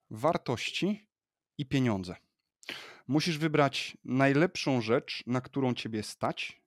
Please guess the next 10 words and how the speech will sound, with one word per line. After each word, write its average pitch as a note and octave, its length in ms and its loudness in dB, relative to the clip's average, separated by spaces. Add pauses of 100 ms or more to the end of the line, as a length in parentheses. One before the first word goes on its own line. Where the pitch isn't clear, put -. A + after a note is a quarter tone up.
czyli - 220 -14
krok - 240 -6
pierwszy, G2+ 460 -6
stwórz - 420 -8
budżet, G#2+ 480 -6
zastanów A2 440 -2
się, A2+ 100 -6
ile G#2+ 120 -2
możesz G2 340 -6
wydać. F#2 480 -12